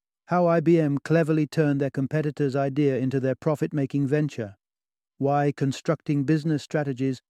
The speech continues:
mirrors the intricate process of launching a moon-bound rocket. Part one, A Treasure Hunt, Identifying Your Sources of Innovation. What's the secret sauce to entrepreneurial success?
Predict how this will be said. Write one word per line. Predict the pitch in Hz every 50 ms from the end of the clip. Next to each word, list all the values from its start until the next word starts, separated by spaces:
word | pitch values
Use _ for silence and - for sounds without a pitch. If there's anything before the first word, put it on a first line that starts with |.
| _ _ _ _ _ -
mirrors | 151 160 170 160 151 147 127
the | 131 151 151 160
intricate | 170 - 170 156 - 151 139 -
process | - 160 151 139 - 143 135 120
of | - 135 117
launching | 131 143 147 147 147 139 - 147 139
a | 139
moon-bound | 131 135 143 151 156 156 151 139 143 143 139 135 135 123
rocket. | 131 156 160 139 - 131 113 - _ _ _ _ _ _ _ _ _ _ _ _ _ _ _ _ _ _ _ _ _ _ _ _ _ _ -
Part | - - 165 165 165 160 - -
one, | 143 143 135 123 110 107 98 101 - _ _ _ _ -
A | 139 -
Treasure | - - - 165 160 139 139 127
Hunt, | 110 98 117 104 104 113 - - - - _ _ _ _ _ _ _ -
Identifying | 139 135 123 - 160 175 180 - 180 165 - - 165 156 156 151 151
Your | 143 139 135
Sources | 123 - - - 156 156 143 - - 147 135 135
of | 135 123
Innovation. | 143 139 143 135 120 123 127 127 117 - - 120 104 98 101 - _ _ _ _ _ _ _ _ _ _ _ _ _ _
What's | - 165 208 208 -
the | - - 170
secret | - - 180 156 - 160 143 -
sauce | - - 185 175 156 135 120 -
to | - 139
entrepreneurial | 135 139 131 - - - 139 135 139 139 139 135 131 127 120
success? | - - 127 - - - - 143 117 95 - - - -